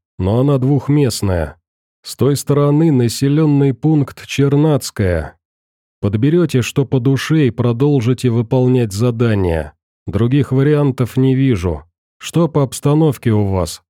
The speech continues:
спросил Худных. «Вроде спокойно всё, шеф», — ответил Сагитай. «Ну и чешите быстрее, пока всё спокойно.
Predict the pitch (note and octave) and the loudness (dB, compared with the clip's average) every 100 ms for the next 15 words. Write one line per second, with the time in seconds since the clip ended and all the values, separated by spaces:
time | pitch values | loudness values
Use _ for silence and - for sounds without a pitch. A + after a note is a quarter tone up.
0 | _ - - G2 - G2+ F2 G#2 F2+ F#2 | _ -12 -4 -2 -2 -4 -2 -4 -2 -2
1 | D#2+ - _ _ _ _ _ _ _ _ | -4 -8 _ _ _ _ _ _ _ _
2 | _ _ - E2 G#2+ D#3+ D#3+ D3 - D#3+ | _ _ -8 -2 0 0 0 -2 -2 -2
3 | D3+ E3+ D#3+ C#3 A#2 - B2 G2+ D#2+ _ | 0 0 2 2 0 -2 -2 -2 -4 _
4 | - - A#2+ - _ _ - F2 F2 G2+ | -10 -2 -2 -2 _ _ -8 -6 -2 -4
5 | F#2+ F2+ - F#2+ F#2+ - F2 D#2 - _ | -2 -4 -2 -4 -2 -2 -4 -4 -12 _
6 | _ _ _ _ - G#2 D3 C#3+ E3+ - | _ _ _ _ -4 0 0 0 -2 0
7 | F#3 C#3 A#2+ C#3 - D3+ C3+ G#2+ A#2+ A2+ | 0 0 0 -2 0 0 0 0 -2 0
8 | B2 - C3+ - - B2+ - C3 G#2 E2+ | -2 0 -2 -2 -2 -2 0 0 2 0
9 | D2 | -4